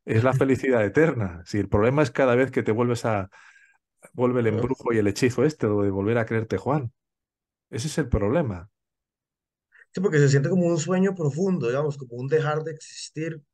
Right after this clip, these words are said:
Speaker 2: pero existiendo.
Speaker 1: Claro.
Speaker 2: Pero después como que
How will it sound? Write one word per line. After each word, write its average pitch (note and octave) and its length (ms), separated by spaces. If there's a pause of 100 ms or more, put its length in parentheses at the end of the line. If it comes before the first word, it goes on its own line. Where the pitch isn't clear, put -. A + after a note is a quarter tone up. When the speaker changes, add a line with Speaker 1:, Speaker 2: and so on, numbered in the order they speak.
(160)
Speaker 2:
pero A#2+ 180
existiendo. A#2 800 (380)
Speaker 1:
Claro. A#2+ 500 (1300)
Speaker 2:
Pero C#3 140
después C3+ 240
como D3 200
que B2+ 100